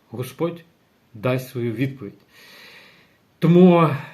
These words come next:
будемо молитися зранку, будемо очікувати відповіді від Бога. Хай Господь благословить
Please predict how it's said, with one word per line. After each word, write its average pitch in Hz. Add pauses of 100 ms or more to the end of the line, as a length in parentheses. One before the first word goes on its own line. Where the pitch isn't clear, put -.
(480)
будемо 151
молитися 143
зранку, 147
будемо 127
очікувати 123
відповіді 123
від 110
Бога. 131 (500)
Хай 143
Господь 131
благословить 127